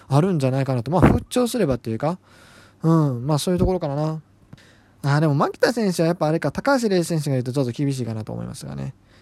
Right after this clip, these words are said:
で、それからあと、ハム。ハムはね、うーん、難しいな。まあ、でも、宮西投手ならワンチャンあるかな。左の中継ぎっていうところで。え、そしてオリックス田島投手も左の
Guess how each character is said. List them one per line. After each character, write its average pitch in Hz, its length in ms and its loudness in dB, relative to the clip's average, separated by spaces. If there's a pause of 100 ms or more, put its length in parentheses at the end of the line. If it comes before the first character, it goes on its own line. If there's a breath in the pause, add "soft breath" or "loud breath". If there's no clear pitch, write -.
(140)
で、 190 80 -2
そ 233 120 0
れ 233 80 2
か 214 80 -2
ら 165 80 2
あ 143 40 0
と、 131 200 -2
ハ 247 140 -2
ム。 175 180 -2 (140)
ハ 277 180 -4
ム 339 80 0
は 240 180 0
ね、 185 520 -2
う 165 40 -2
ー - 20 -2
ん、 151 840 -6
難 175 300 -4
し 156 100 -6
い 139 40 -6
な。 127 280 -6
ま 208 120 -6
あ、 - 20 -4
で 196 100 -2
も、 151 160 -4 (400 loud breath)
宮 320 360 -2
西 349 280 -6
投 403 240 0
手 339 140 -6
な 330 120 -6
ら 262 100 -2
ワ 214 140 -2
ン 214 100 -6
チ - 120 -4
ャ 226 40 0
ン 214 60 0
あ 190 60 2
る 190 100 0
か 170 140 -2
な。 220 560 0
左 165 440 0
の 165 240 0
中 143 220 -4
継 143 140 -8
ぎ 147 80 -2
っ 143 40 -6
て 139 120 -4
い 127 40 0
う 123 40 -2
と 127 120 -4
こ 123 100 -4
ろ 123 80 -6
で。 131 160 -8 (880 loud breath)
え、 185 220 -2
そ 247 140 -4
し 226 40 -4
て 220 60 0
オ 180 80 4
リ 269 100 2
ッ - 20 -10
ク 180 100 -4
ス - 60 -4
田 190 140 0
島 185 220 -2
投 165 180 -2
手 120 220 -8 (220)
も 226 260 -4
左 156 440 -2
の 165 240 0